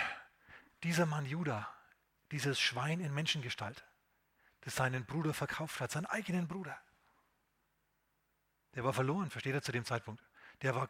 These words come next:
der, auf den war sein Vater nicht stolz. Im Gegenteil, der hat sich gedacht, "Oh Mann." Der, aber jetzt hört mal zu, der hat eine zwanzigjährige Entwicklungszeit durchgemacht.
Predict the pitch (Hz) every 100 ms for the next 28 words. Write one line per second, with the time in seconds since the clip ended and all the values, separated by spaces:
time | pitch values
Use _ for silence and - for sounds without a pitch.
0 | - 160 151 - 151 139 147 139 127 139
1 | 170 - - 113 - - 139 135 185 135
2 | 107 104 135 127 131 135 196 123 117 120
3 | 156 208 208 - - _ _ _ _ _
4 | - - - - - - - _ - 156
5 | 214 214 190 127 160 185 - 147 107 -
6 | - _ _ 143 143 170 143 - 139 175
7 | 180 156 160 151 151 151 151 165 - _
8 | 160 151 202 208 160 - 131 110 120 107
9 | - 98 - -